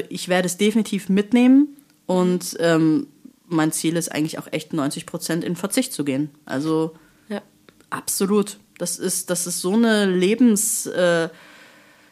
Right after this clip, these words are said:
Speaker 1: wie sagt man,
Speaker 2: In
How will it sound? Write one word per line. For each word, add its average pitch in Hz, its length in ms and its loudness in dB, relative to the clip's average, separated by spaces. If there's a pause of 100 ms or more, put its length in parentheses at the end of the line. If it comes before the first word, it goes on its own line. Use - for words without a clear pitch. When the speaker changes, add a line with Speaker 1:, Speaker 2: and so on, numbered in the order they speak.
(140)
Speaker 1:
wie 170 80 -6
sagt 156 220 -4
man, 143 380 2 (1300)
Speaker 2:
In 185 360 -4